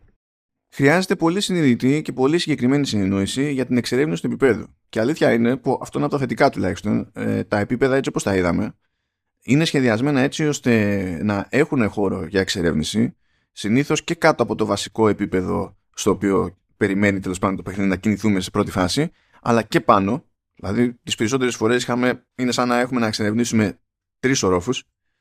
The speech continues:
Έχουμε πράγματα να ψάξουμε. Μερικά είναι και πολύ κρυφά και τα βρίσκαμε στην τύχη, ας πούμε. Δηλαδή, απλά έτυχε και πήγαμε να πέσουμε σε ένα τοίχο και ξαφνικά περνούσαμε μέσα από αυτόν τον τοίχο και καταλήγαμε κάπου αλλού.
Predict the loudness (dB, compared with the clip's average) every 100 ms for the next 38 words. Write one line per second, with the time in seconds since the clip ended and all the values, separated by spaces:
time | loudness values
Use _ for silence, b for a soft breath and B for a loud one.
0 | _ _ _ -2 2 4 4 4 2 -2
1 | -4 -6 -4 -2 0 0 2 2 2 0
2 | -2 2 2 2 0 -2 -2 -4 -2 0
3 | 0 0 0 0 -2 -10 -8 -8 -6 -6
4 | -6 -4 0 0 2 0 -2 -4 0 2
5 | 0 -4 -2 0 0 -2 -4 -6 -2 0
6 | 0 -2 0 0 2 -2 0 -2 0 0
7 | 0 0 0 -2 _ _ -4 -2 -2 -2
8 | -2 0 2 2 2 0 -2 -2 -2 -2
9 | -4 -6 -2 2 2 2 2 0 0